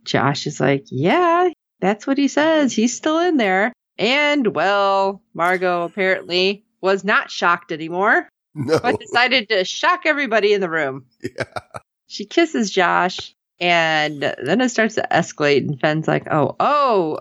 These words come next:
Speaker 1: okay,
Speaker 2: Oh, yeah.
Speaker 1: excuse me. I'll go over here." That was, I'm sorry, that was really funny.
Speaker 2: It was hilarious.
Speaker 1: Because when it's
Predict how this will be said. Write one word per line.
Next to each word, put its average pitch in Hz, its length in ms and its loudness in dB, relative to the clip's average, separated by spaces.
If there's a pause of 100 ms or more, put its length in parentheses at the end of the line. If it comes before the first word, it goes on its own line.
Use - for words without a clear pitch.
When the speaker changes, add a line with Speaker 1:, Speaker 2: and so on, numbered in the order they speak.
(120)
Speaker 1:
okay, 160 320 0
Speaker 2:
Oh, 151 40 2
yeah. - 260 2
Speaker 1:
excuse - 220 -12 (280)
me. 359 80 2 (240)
I'll 349 420 2
go 302 400 0 (140)
over 254 240 0
here." 156 680 2 (320)
That 156 220 2
was, 156 320 0 (260)
I'm 139 200 2
sorry, - 320 -2
that 120 120 0
was - 160 -8
really 98 200 0
funny. 127 560 2
Speaker 2:
It 127 280 -4
was 101 460 -4
hilarious. 90 420 -4
Speaker 1:
Because 190 400 0
when 190 200 2
it's 190 160 2